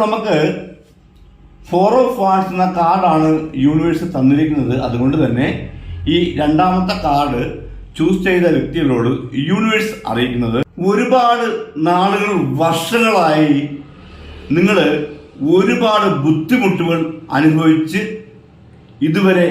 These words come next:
എത്തിയ വ്യക്തികളാണെന്നാണ് യൂണിവേഴ്സ് ഇവിടെ നിങ്ങളെ അറിയിക്കുന്നത്. അതേപോലെ തന്നെ ആരംഭത്തിൽ തന്നെ നിങ്ങളോടൊരു ഹാപ്പി ന്യൂസ് യൂണിവേഴ്സ് പറയുകയാണ്. നിങ്ങളുടെ എല്ലാവിധമായിട്ടുള്ള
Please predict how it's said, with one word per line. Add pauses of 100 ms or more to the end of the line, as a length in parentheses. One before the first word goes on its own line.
(200)
എത്തിയ (360)
വ്യക്തികളാണെന്നാണ് (760)
യൂണിവേഴ്സ്
ഇവിടെ (380)
നിങ്ങളെ (200)
അറിയിക്കുന്നത്. (1300)
അതേപോലെ (100)
തന്നെ (520)
ആരംഭത്തിൽ
തന്നെ (760)
നിങ്ങളോടൊരു (240)
ഹാപ്പി
ന്യൂസ് (340)
യൂണിവേഴ്സ് (100)
പറയുകയാണ്. (760)
നിങ്ങളുടെ (520)
എല്ലാവിധമായിട്ടുള്ള